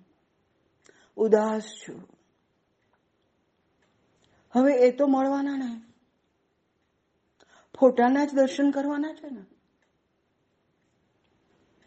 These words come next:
આવી આંતરવ્યથા કોરી ખાતી હતી. અને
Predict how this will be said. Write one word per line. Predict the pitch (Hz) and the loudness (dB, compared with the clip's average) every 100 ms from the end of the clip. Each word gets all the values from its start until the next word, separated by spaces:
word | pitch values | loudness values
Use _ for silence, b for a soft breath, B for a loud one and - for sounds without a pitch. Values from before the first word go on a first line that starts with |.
| b b b b | b b b b
આવી | 220 240 226 226 220 | 2 2 2 0 0
આંતરવ્યથા | - 214 214 208 247 226 220 208 - 202 | -4 -4 -4 -2 2 4 2 0 -4 -12
કોરી | 196 - 202 214 | -8 0 2 0
ખાતી | 214 196 175 175 170 | -2 -4 -4 -8 -10
હતી. | 175 190 - - 262 _ _ _ _ _ _ _ _ _ _ _ _ _ _ _ _ _ _ _ _ b b b b b b b b b _ _ _ _ _ - | -12 -20 -20 -20 -20 _ _ _ _ _ _ _ _ _ _ _ _ _ _ _ _ _ _ _ _ b b b b b b b b b _ _ _ _ _ -2
અને | 214 214 202 190 190 | 0 2 2 0 -4